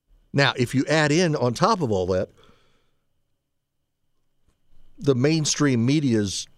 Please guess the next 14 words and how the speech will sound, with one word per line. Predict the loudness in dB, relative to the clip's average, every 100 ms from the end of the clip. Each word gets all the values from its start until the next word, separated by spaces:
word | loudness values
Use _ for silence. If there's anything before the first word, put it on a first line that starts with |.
| -12
devastating | 0 2 2 0 0 0 0 -2 -4 -6
collateral | 0 2 2 2 2 -2
damage, | -2 0 0 0 -4 -10 -16 -20 -20 -20 _ -2
I |
mean, | 0 0 -2 -8 -20 -4 2
there, | 2 2
this | 0 0 0
constant | 0 0 2 -2 0
barrage | 0 0 -2
of | -2
details | -4 0 0 0 -2 -6 -16 -20 _ _ _ _ _ _ _ _ -4
from | 0 2 2
the | 0
wa-, | 0